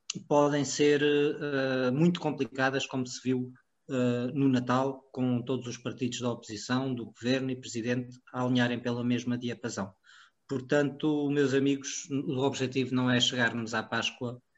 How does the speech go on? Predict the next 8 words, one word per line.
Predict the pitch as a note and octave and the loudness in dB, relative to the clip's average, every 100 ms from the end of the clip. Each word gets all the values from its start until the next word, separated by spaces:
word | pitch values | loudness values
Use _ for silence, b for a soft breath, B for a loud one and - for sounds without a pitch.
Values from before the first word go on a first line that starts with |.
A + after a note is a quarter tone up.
| _ - | _ -10
estacionados | - B2+ C3 B2 B2 | -4 -2 2 2 2
de | B2 A#2 A#2+ | -2 -6 -4
dois | B2 A#2+ | -2 -2
mil. | A2 G2+ G2+ D#3 | -4 -6 -8 -10
O | A#2+ | -6
objetivo | A2+ B2 B2 - B2 A#2 | -4 -4 -4 -4 -2 -2
é | |
chegarmos | - B2+ A2+ A2 A2 | -2 -2 -2 -4 -8